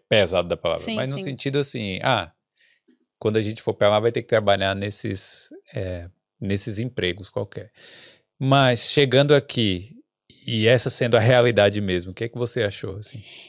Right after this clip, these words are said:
Speaker 2: Então, Felipe, eu acho que o preconceito vem da gente.
Speaker 1: Hum.
Speaker 2: Deles aqui, nenhum.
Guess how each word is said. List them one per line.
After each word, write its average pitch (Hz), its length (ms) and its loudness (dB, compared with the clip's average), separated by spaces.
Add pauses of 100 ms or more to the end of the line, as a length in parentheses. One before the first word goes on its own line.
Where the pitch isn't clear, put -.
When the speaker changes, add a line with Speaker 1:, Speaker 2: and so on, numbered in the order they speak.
(300)
Speaker 2:
Então, 311 360 2
Felipe, 214 380 -6
eu 240 100 0
acho 269 280 0
que 269 100 -8
o 254 60 -4
preconceito 262 540 0
vem 254 120 -4
da 294 160 2
gente. 160 480 -8 (300)
Speaker 1:
Hum. 120 100 -16 (320)
Speaker 2:
Deles 349 400 4
aqui, 339 260 0
nenhum. 269 440 -2